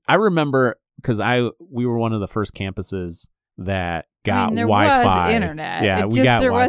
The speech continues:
Speaker 2: wasn't,
Speaker 1: yeah.
Speaker 2: like, I mean, if you wanted a, a social group, you went to the bulletin board and grabbed the,
Speaker 1: You did.
Speaker 2: the
Speaker 1: You
Speaker 2: piece
Speaker 1: did.
Speaker 2: of paper with the phone number on it.
Speaker 1: Yeah, pretty much. Yep. And then you would call 'em from your dorm room,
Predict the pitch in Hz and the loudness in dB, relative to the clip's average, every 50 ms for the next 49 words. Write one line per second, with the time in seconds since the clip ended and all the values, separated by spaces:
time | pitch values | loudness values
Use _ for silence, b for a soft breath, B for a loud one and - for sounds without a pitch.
0 | - 247 226 220 220 214 202 196 196 190 - - - _ _ _ _ _ _ _ | 0 -2 -4 -4 -4 -4 -4 -4 -4 -6 -10 -16 -20 _ _ _ _ _ _ _
1 | - 233 240 233 247 254 254 247 277 320 320 302 285 269 247 226 220 202 - - | -8 -6 -4 -2 -2 -2 -2 -2 -4 -4 -2 -2 -2 -2 -2 -2 -6 -6 -8 -14
2 | - _ - 220 202 196 - 185 - - 247 247 294 311 - 262 208 185 180 180 | -14 _ -6 -6 -6 -8 -12 -12 -6 -2 0 0 0 0 -2 -4 -6 -6 -6 -8
3 | 185 180 175 202 196 196 202 196 202 196 175 170 160 190 196 214 240 247 - - | -8 -8 -8 -8 -6 -6 -6 -6 -6 -8 -8 -8 -6 -4 -2 -2 -2 -2 -4 -6
4 | 180 165 165 160 160 170 165 170 170 170 170 - 190 185 180 175 160 165 165 160 | -8 -10 -10 -8 -8 -8 -8 -10 -10 -12 -10 -8 -6 -6 -6 -6 -8 -8 -10 -8
5 | - 120 123 127 135 147 147 123 104 - 185 247 302 196 110 104 110 - - - | -8 -8 -4 0 2 2 2 2 2 4 4 6 6 4 2 -2 -6 -8 -6 -2
6 | 143 151 - 226 - - 196 - - 131 - - 220 208 202 196 190 190 - 226 | -2 0 0 2 2 4 4 4 2 2 0 -2 -4 -6 -6 -6 -8 -6 -2 0
7 | 233 285 453 415 - 175 156 151 151 - - 127 127 120 127 123 117 - - 143 | 0 2 0 -2 -6 -8 -8 -10 -10 -10 -8 -4 0 2 2 2 2 2 0 0
8 | 143 139 135 117 90 - - 110 107 113 - - 113 107 104 107 107 104 101 - | 0 0 0 -2 -4 -4 -4 -2 -2 -4 -4 -6 -8 -8 -6 -6 -6 -6 -4 -2
9 | - 113 110 104 - 110 101 98 92 87 95 101 101 98 95 95 92 90 | -2 -2 -2 -2 -4 -4 -6 -4 -4 -2 -2 -2 -2 -2 -2 -4 -4 -6